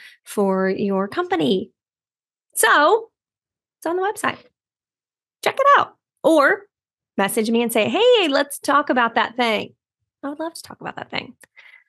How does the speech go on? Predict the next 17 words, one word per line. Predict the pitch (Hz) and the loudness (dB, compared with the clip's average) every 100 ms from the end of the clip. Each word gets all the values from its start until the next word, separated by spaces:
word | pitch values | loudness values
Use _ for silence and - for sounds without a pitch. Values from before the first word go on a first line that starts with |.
| - | -2
I | 247 247 | 2 4
want | 247 - - | 4 2 -2
to | 254 | -2
spend | 240 - 226 | -2 -2 -2
time | 226 214 208 | 0 -2 0
getting | 202 208 | -2 -2
to | 202 208 | -6 -8
know | 202 | -6
you | 208 311 330 320 - | -2 0 0 -2 -2
and | 220 | -2
your | 214 208 | -2 -2
organization | 208 208 196 254 254 - 254 | -2 -2 0 0 0 -2 -4
and | 220 202 | -4 -6
your | 196 | -8
goals | 190 247 240 240 254 - | 0 2 4 2 0 -4
and | 214 | -8
your | 196 | -8